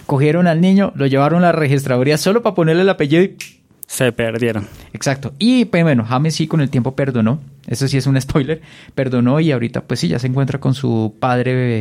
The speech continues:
Speaker 1: eh, eh, verdadero, digamos así, porque su padrastro fue realmente el padre, al igual que sus tíos, ¿sí?
Speaker 2: Ujú.
Speaker 1: Y él dijo, "Ya no hay rencores", pero entonces, en ese tiempo,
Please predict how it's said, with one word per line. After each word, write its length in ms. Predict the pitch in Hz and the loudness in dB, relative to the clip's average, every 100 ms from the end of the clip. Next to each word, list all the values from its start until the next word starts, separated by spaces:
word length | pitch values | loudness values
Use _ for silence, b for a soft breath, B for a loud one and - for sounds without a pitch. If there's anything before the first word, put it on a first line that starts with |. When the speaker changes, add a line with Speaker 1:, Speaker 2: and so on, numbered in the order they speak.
| 98 | -2
Speaker 1:
eh, 40 | 101 - - - | -6 -10 -14 -10
eh, 280 | - - - | -12 -10 -10
verdadero, 540 | 117 123 113 110 117 117 | -4 -4 -2 -2 0 -2
digamos 240 | 107 117 | 0 -2
así, 140 | 117 117 | -2 -4
porque 260 | 123 - | -6 -6
su 140 | 107 107 | -4 -4
padrastro 480 | 101 98 95 - 113 | -4 -4 -4 -6 -8
fue 180 | - 120 | -6 -4
realmente 380 | 110 120 110 | -2 -2 -2
el 100 | 117 | -6
padre, 280 | - 113 113 | -4 -4 -2
al 80 | 117 | -2
igual 220 | 104 101 | -2 -4
que 80 | - | -6
sus 200 | - - | -12 -6
tíos, 400 | 113 147 196 - - | -2 -2 -4 -12 -18
¿sí? 140 | - 320 - _ | -6 -6 -6 _
Speaker 2:
Ujú. 460 | 127 123 123 127 165 - B B B B B B _ | -2 0 2 0 0 -6 B B B B B B _
Speaker 1:
Y 380 | 190 196 196 196 | 2 4 4 4
él 100 | 190 | 2
dijo, 160 | 202 190 | 2 4
"Ya 140 | 160 | 4
no 80 | 180 | 2
hay 40 | |
rencores", 440 | 180 175 202 131 - | 2 0 0 0 -2
pero 400 | - 220 214 214 | -4 0 2 2
entonces, 500 | 196 208 185 180 - | 2 2 2 0 -2
en 120 | 180 196 | 2 2
ese 240 | 220 247 | 4 0
tiempo, 520 | 214 214 175 165 170 | 0 0 2 0 -4